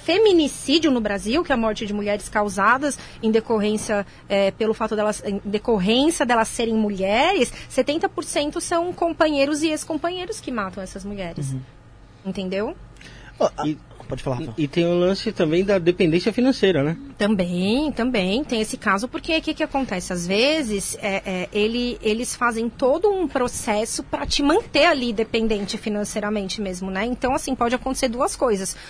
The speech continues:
Speaker 1: Ou ele vai, é, porque,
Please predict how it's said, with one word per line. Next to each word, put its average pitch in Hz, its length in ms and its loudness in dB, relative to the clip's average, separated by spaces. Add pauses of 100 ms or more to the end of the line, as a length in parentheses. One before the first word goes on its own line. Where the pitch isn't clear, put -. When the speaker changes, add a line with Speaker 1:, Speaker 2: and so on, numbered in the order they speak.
(300)
Speaker 1:
Ou 285 240 6
ele 349 220 4
vai, 214 520 4 (880)
é, 208 540 4
porque, 247 360 4